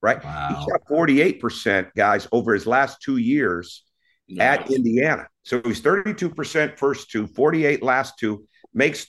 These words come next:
Speaker 1: maybe the most famous three in Indiana basketball history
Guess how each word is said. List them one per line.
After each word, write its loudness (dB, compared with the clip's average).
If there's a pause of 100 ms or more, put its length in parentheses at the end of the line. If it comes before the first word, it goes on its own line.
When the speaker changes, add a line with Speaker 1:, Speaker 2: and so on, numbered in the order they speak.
Speaker 1:
maybe 2
the -2
most 0
famous -2
three 2 (220)
in 2
Indiana 2
basketball 0
history -6